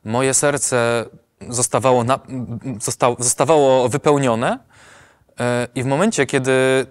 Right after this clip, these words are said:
już się zaczęło przelewać, okazało się, że w ogóle, e, cały ten, e, cała ta rzecz już jest, nie jest potrzebna. W sensie to był jakiś taki mechanizm ucieczkowy.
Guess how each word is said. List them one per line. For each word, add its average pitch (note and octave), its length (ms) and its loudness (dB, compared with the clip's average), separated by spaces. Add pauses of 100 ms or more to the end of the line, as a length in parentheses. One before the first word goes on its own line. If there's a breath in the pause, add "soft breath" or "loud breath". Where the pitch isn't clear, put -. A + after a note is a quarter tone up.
(140)
już C3+ 140 -4
się - 400 -4
zaczęło C3+ 320 0
przelewać, C3+ 600 2 (300 loud breath)
okazało E3+ 420 2
się, D3+ 320 0 (260 loud breath)
że C3+ 180 2
w C#3+ 120 -2
ogóle, E3+ 400 4 (320 loud breath)
e, C3 560 2
cały F#3+ 300 2
ten, E3 260 -2
e, D3 60 -8 (460)
cała E3 260 2
ta C#3+ 120 0
rzecz E3+ 540 0 (220)
już E3 180 -2
jest, G3 160 0
nie G#3 100 0
jest - 180 0
potrzebna. B2 480 -2
W - 80 -6
sensie E3+ 220 -2
to A3+ 100 0
był G3 80 0
jakiś - 160 -2
taki G3+ 200 -4
mechanizm G3 440 0
ucieczkowy. F2+ 520 -4